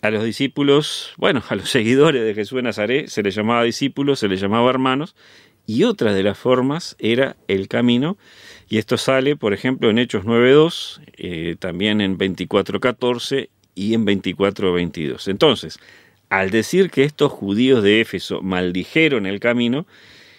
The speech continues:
el autor del libro Los Hechos nos informa que estaban maldiciendo la fe en Jesucristo, y lo hicieron delante de la multitud.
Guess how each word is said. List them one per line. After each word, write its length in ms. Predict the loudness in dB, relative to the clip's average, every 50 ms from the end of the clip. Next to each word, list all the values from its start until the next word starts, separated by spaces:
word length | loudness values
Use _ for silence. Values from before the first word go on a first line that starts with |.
| _ _ _ _ _ _ -6
el 140 | 0 0 0
autor 380 | 0 0 2 4 4 6 6
del 160 | 4 2 2
libro 240 | 2 2 4 4 4
Los 200 | 4 4 2 2
Hechos 320 | -2 -4 -4 -4 -6 -4 -2
nos 220 | -2 -2 -2 -2
informa 520 | -4 -4 -2 0 2 2 2 2 0 -2 -4
que 100 | -6 -8
estaban 420 | -4 0 0 2 2 2 2 2
maldiciendo 840 | 2 2 2 0 0 -2 -2 -4 -2 0 0 2 2 2 0 2 2
la 140 | 0 0 -2
fe 160 | -2 0 0
en 60 | 0 -2
Jesucristo, 680 | -4 -8 -8 -8 -8 -6 -6 -6 -6 -8 _ -18 -20 _ _ -20 -20 _ _ _ -20 _ _
y 180 | -6 -2 0 2
lo 60 | 2 0
hicieron 340 | 0 -2 -2 -2 0 0 0
delante 400 | 0 0 0 0 -2 -2 -2 0
de 140 | 0 0
la 100 | 0 0
multitud. 640 | 0 -2 -4 -6 -6 -8 -10 -6 0 0 0 0 0